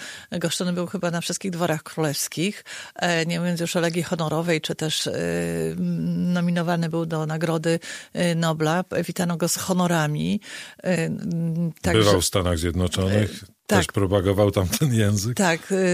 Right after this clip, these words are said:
Speaker 1: e, ale, e, nie tylko Stany Zjednoczone, prawda? Brazylia, zakochana w języku Esperanto. Tam chyba jest najwięcej miejsc, e, związanych z Ludwikiem, e, Zamenhofem.
Speaker 2: Chiny.
Speaker 1: Chiny, także,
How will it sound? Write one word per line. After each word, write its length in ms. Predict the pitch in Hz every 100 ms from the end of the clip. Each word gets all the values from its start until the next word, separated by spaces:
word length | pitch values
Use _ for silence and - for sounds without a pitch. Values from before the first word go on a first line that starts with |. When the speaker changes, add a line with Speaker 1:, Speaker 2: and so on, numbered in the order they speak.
| 180
Speaker 1:
e, 120 | 196
ale, 200 | - 208
e, 40 | 190 208 165 175 196 202 190
nie 160 | 190 202
tylko 260 | 220 196 185
Stany 220 | 262 269
Zjednoczone, 520 | 220 180 - 190 165
prawda? 320 | 180 165 190
Brazylia, 680 | 185 185 175 240 240 151 - - - -
zakochana 520 | 170 190 196 247 240
w 40 | 190
języku 360 | 180 170 -
Esperanto. 460 | 160 - 156 160 -
Tam 140 | -
chyba 160 | 262 247
jest 140 | 220
najwięcej 420 | 214 226 240 220
miejsc, 340 | 175 151 - -
e, 60 | - 76 - 202 202 196
związanych 420 | 180 185 165 165
z 40 |
Ludwikiem, 480 | 175 156 156 156 156
e, 360 | - - - 180
Zamenhofem. 720 | 175 151 143 - 127 - - -
Speaker 2:
Chiny. 480 | - 113 123 92 82 - - -
Speaker 1:
Chiny, 200 | 202 190
także, 400 | 180 202 202 233